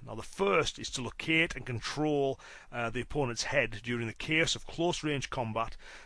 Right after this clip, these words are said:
so that the accuracy of strikes is being improved. The head, of course, being the main target in a fight. You know, you knock the guy out, he's no longer a threat, you know.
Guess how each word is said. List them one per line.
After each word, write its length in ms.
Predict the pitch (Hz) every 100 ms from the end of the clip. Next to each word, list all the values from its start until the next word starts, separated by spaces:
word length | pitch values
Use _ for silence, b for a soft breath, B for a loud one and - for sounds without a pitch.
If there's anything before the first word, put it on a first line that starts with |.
| B
so 200 | 147 123
that 100 | 139
the 100 | 143
accuracy 360 | - 131 127
of 80 | 120
strikes 500 | - 127 113 104 -
is 100 | 107
being 240 | - 107
improved. 640 | 104 - 151 120 104 - -
The 80 | 135
head, 200 | - 143
of 100 | 123
course, 260 | - 117 -
being 220 | 127 127
the 60 |
main 300 | 120 127 123
target 440 | 107 - 143 127 117
in 100 | 117
a 40 |
fight. 340 | - 165 113 92
You 80 | 113
know, 60 |
you 60 | 113
knock 160 | 123
the 60 | 120
guy 240 | 101 120
out, 220 | 170 139 113
he's 120 | 110
no 160 | 127
longer 280 | 123 113 110
a 40 | 101
threat, 440 | - 123 95 -
you 80 | 107
know. 180 | 95